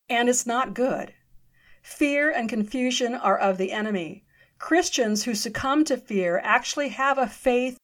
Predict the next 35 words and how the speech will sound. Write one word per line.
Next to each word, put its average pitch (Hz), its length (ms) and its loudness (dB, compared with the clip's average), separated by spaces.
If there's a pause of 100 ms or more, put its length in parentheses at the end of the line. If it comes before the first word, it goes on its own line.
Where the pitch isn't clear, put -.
(140)
problem. 170 540 -4 (420)
They 254 120 2
either 262 240 4
don't 240 340 8
have 285 300 4
faith 214 420 -2
in 190 80 -2
what 196 180 2
they 190 140 0
know, 196 520 4 (300)
or 277 200 8
they 240 140 4
don't 226 280 2
know 202 580 2
what 190 200 -2
they 185 100 -2
should. 190 500 -4 (680)
It's 285 160 6
understandable 339 880 8
that 190 140 -2
those 240 260 4
who 240 80 -4
are 202 100 4
not 214 280 2
Christians 196 520 -4
would 202 100 0
experience 196 540 -4
fear, 196 400 0
confusion, 208 640 -4
and 170 180 -4 (120)
hopelessness, 190 720 0 (240)
but 254 100 6
it 262 140 2
is 262 180 0
not 240 540 0